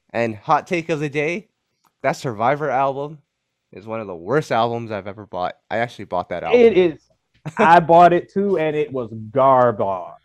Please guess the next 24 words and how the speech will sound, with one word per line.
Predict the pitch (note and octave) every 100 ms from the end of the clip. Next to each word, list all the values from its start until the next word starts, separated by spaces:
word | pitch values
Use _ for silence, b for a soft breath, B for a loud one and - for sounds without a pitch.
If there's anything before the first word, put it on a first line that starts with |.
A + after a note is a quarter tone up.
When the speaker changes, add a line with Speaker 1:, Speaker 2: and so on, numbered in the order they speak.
| - -
Speaker 2:
Yes. | - A2+ - - -
I | C#4
need | A4 -
to | G3+
rank | E3 F3+ C#3
their | D3
albums | C3 C3+ C3 B2+
so | C#3+ C3
I | C3+
can | C3 A2+
diss | A2 D3 D3
the | B2+
Survivor | C3 A#2+ B2 A#2+ A2+
album | A2 A2 A2
and | G#2+ G#2
people | C3+ G2
Speaker 1:
Yes. | F2
Speaker 2:
get | -
pissed | - A#2 -
off. | G2 F#2+ -
Because | B2+ D3
there's | D#3 A3 G#3+
a | F#3+
generation | D#3 F#3+ F3 E3 F3 F3 A#2+ G#2+ A2